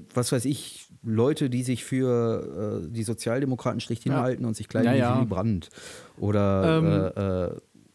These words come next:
Speaker 1: ne,
Speaker 2: ja,
Speaker 1: sowas
Speaker 2: nächstes,
Speaker 1: halt.
Speaker 2: nächstes ist, äh, wende einige größere Aufmerksamkeit auf deinen Anzug, wenn du in der großen Welt erscheinen willst. Ich glaube, mit großer Welt muss man so, also es ist natürlich ein bisschen altbacken, die Sprache.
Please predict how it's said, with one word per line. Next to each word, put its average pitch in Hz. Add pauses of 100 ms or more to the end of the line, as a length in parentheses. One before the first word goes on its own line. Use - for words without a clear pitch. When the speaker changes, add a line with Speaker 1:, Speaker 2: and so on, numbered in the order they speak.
(120)
Speaker 1:
ne, 131
Speaker 2:
ja, 120
Speaker 1:
sowas 123
Speaker 2:
nächstes, 208
Speaker 1:
halt. 180
Speaker 2:
nächstes 190
ist, 185
äh, -
wende 170 (140)
einige 208
größere 165
Aufmerksamkeit 151
auf 135
deinen 127
Anzug, 143 (400)
wenn 139
du 165
in 151
der 131
großen 151 (260)
Welt 127
erscheinen 135
willst. - (540)
Ich -
glaube, 170
mit 170
großer 180
Welt 175
muss 170
man 151
so, 143
also -
es 131
ist 131
natürlich 143
ein 147
bisschen 135
altbacken, 135
die 123
Sprache. 131